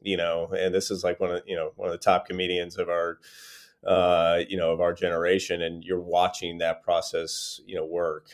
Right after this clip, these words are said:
So, yeah, it, it, but the fear of ever getting on stage, and, and I've, I've seen this, "Well, you know, the pitch deck isn't pixel perfect, and I need to send this off to somebody first." And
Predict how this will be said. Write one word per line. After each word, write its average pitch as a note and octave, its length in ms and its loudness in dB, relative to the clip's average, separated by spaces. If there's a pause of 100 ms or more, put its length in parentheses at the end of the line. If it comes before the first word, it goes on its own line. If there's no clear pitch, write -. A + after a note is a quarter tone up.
So, E2+ 640 -2 (360)
yeah, F2+ 260 6 (100)
it, F#2+ 240 -8
it, A2+ 100 -6 (720)
but A2 180 2
the G#2 100 4
fear C#3 400 10
of G#2+ 80 10
ever A2+ 220 12
getting G2+ 300 6
on F#2 180 6
stage, F#2 560 4
and, F2 560 -4
and F2 400 0
I've, E2+ 240 -2 (100)
I've F2 120 -2
seen G2 280 -2
this, E2+ 280 -2
"Well, G#2 440 4
you A2+ 120 -8
know, G2+ 100 0
the G2 80 -6
pitch - 300 -6
deck A2+ 200 0
isn't G#2+ 320 -2
pixel G#2+ 360 0
perfect, F#2+ 500 -2
and F#2 80 -2
I F#2 60 0
need G2+ 180 0
to G2 80 -4
send G#2 260 -2
this G2+ 200 0
off G2 240 4
to F#2+ 100 -10
somebody F#2+ 380 2
first." F#2+ 520 2
And F2+ 240 -6